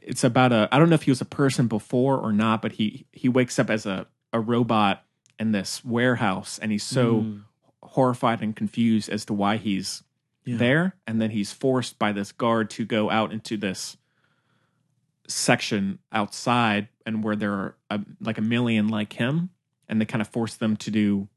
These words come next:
Speaker 1: like, labor and all these other things.
Speaker 2: Hmm.
Speaker 1: Um, and they're controlled by these screens on their chests. And then all of a sudden, these two mystical figures come up, and they kind of hold up their hands, and then all the screens on their chests go off,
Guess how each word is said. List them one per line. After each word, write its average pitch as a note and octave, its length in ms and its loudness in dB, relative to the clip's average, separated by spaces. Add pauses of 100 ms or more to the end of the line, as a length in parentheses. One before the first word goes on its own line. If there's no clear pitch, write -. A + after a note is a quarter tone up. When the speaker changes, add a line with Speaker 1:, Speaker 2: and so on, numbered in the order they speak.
(120)
Speaker 1:
like, F#2+ 180 -6
labor G#2+ 480 0
and G2 160 0
all G#2 160 0
these G2+ 200 -2
other G2+ 240 -4
things. G2 500 -4
Speaker 2:
Hmm. F2+ 40 -8 (640)
Speaker 1:
Um, G2 200 0
and G#2+ 120 0
they're G2+ 80 -2
controlled A2+ 560 -2
by G#2 160 0
these F#2+ 440 -4
screens A#2+ 580 -2
on G2+ 140 0
their G2 300 -2 (140)
chests. - 640 -2 (560)
And A2+ 100 0
then A2 80 2
all A2 140 6
of A2 80 -2
a - 40 -12
sudden, A2 320 -2
these G2+ 180 -4
two A#2 340 0
mystical A2+ 500 -2
figures A#2 420 -2
come G#2 220 0
up, G2 240 -2 (320)
and A2 120 -2
they G#2+ 60 2
kind G2+ 160 -6
of G2 80 -6
hold A#2+ 200 0
up G#2+ 140 -2
their G2+ 140 -4
hands, G#2+ 440 0
and G#2+ 160 -4
then G2 100 0
all G2+ 260 -2
the G2 260 -4 (240)
screens B2 540 0
on G#2 120 0
their G2+ 120 -2
chests - 360 -2
go G#2+ 200 -2
off, G2+ 300 -2